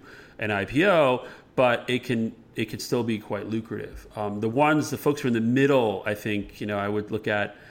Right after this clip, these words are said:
even, even the BuzzFeeds, it's not clear how well those businesses ultimately are gonna scale as, um, companies that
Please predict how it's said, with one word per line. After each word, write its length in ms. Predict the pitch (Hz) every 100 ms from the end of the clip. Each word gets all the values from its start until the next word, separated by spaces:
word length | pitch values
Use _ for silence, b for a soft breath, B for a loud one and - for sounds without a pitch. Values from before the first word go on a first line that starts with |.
| B
even, 340 | - 120 131 120
even 260 | 135 156 165
the 100 | 131
BuzzFeeds, 540 | 123 135 - 120 104
it's 220 | 104 -
not 220 | 123 120 -
clear 320 | 139 127 113
how 240 | 107 113
well 340 | 110 110 110 107
those 240 | 107 104
businesses 440 | - 101 104 95
ultimately 340 | 101 101 - 104
are 40 |
gonna 120 | 95
scale 440 | 95 - 107 107 104
as, 420 | 98 101 92 92 B B B B -
um, 320 | 104 98 92 92
companies 640 | - 113 - 110 95 - -
that 280 | 104 101